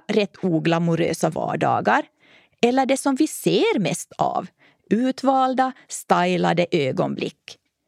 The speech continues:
Jag tror att det är det senare många av oss jämför sig med, vilket gör att våra liv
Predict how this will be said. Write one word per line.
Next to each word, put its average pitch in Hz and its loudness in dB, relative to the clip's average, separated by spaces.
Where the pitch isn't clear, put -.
Jag 311 2
tror 247 0
att 247 0
det 262 4
är 269 0
det 320 0
senare 226 0
många 247 2
av 196 -2
oss 196 -4
jämför 170 0
sig 208 0
med, 262 -2
vilket 302 0
gör 196 0
att - -2
våra 175 2
liv 233 0